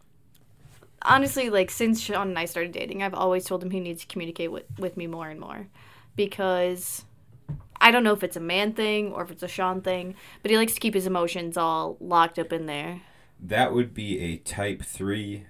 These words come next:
Speaker 2: achiever thing?
Speaker 1: Great. We did discover that, yes.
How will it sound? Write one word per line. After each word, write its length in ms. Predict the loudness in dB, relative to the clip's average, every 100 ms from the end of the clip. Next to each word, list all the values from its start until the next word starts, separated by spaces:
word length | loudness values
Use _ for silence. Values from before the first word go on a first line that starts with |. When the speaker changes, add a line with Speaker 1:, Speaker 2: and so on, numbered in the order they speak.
| -12
Speaker 2:
achiever 800 | -10 -6 -6 -6 -4 -4 -6 -8 -18 _ -8
thing? 340 | -6 -6 -8 -12 _ _ _ _ _ -20 _ _ -20 -20 -20 _ -20 _ _ _ -20 -6
Speaker 1:
Great. 500 | 2 2 0 -8 -18 -20 _ _ _ _ 2
We 180 | 4
did 200 | 6 4
discover 440 | 4 2 0 -6 -8
that, 200 | -10 -8
yes. 400 | -10 -12 -20